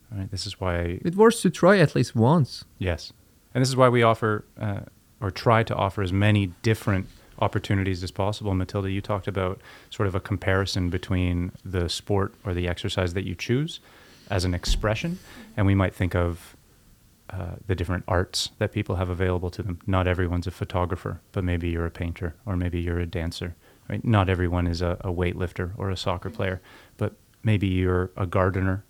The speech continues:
Speaker 1: Maybe you love the bike ride commute to work, right? Maybe you love yoga first thing in the morning to help you wake up. All of these things give the benefits that, that we've laid out and that you two have been so,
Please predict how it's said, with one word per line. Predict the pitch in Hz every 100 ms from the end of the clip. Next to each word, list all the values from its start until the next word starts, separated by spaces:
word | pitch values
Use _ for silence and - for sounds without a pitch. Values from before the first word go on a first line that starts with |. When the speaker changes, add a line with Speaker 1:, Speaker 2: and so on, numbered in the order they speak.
| _ - - _ 101
Speaker 1:
Maybe | 95 92
you | 95
love | 90 90 87
the | 92 82
bike | 87 -
ride | 92 90 87 98 -
commute | - 95 98 - - -
to | 101
work, | 101 95 - - _ _ _ _ _ -
right? | 101 -
Maybe | 101 95 95
you | 92
love | 92 90 87 - -
yoga | 104 95 92 90
first | 92 - 101 -
thing | 101 95
in | 92
the | 92
morning | 92 95 92
to | 104
help | 90 -
you | 92
wake | 92 90 98
up. | 95 - _ - _ _
All | - 107 110
of | 95
these | 101 90
things | - 92 87
give | - 95 87 -
the | -
benefits | 92 90 - 98 - - 95
that, | 92 -
that | 92
we've | 92 90 90
laid | 87 87
out | 87 - - -
and | 95 87
that | 90
you | 92
two | 87 90
have | 80
been | 87
so, | - 90